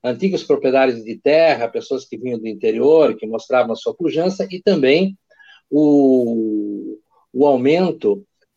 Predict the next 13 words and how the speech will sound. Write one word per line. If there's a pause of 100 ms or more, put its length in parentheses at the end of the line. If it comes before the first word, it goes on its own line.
e
o
peso (400)
dos
alemães,
especialmente
no
comércio
da
indústria
de
Porto
Alegre.